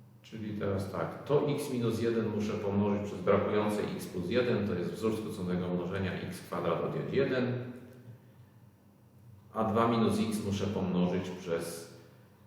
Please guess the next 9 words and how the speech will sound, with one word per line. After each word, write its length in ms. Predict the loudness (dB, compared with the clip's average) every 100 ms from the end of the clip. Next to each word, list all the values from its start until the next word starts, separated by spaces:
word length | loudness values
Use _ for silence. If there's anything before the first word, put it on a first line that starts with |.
| -8 0
y, 680 | 4 6 4 2 0 -4 -2
x 280 | -2 -2 -4
plus 300 | -2 0 0
dwa, 680 | 0 2 4 4 4 2 0 -4 -10 -14 -18 -20 -20 -20 -20 -20 -20 -20 -20 -20 -20 -20 -20 -20 -20 -12
czyli 400 | 0 4 6 4
inaczej 400 | 6 6 6 4
dwa 380 | 2 4 4 2
plus 180 | 0 -2 -2 0 -2
x, 320 | -4 -8